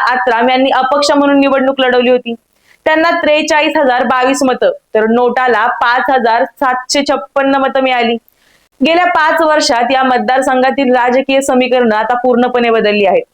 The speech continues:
राष्ट्रवादी काँग्रेसमधील फुटीनंतर या मतदारसंघाचे विद्यमान आमदार धर्मराव बाबा आत्राम यांनी अजित पवार गटाबरोबर जाण्याचा निर्णय घेतला.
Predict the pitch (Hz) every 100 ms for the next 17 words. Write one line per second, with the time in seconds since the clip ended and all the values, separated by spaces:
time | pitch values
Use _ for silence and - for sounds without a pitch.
0 | _ _ _ _ _ _ _ 202 226 -
1 | 247 240 254 240 226 247 240 233 247 254
2 | 220 247 254 247 226 240 240 240 208 247
3 | 254 247 240 247 254 247 208 262 262 254
4 | 240 226 214 170 - - - - 277 294
5 | 320 330 320 302 302 277 285 285 247 226
6 | 262 254 262 277 262 277 285 277 277 277
7 | 269 269 269 262 269 254 240 254 247 240
8 | 233 240 220 -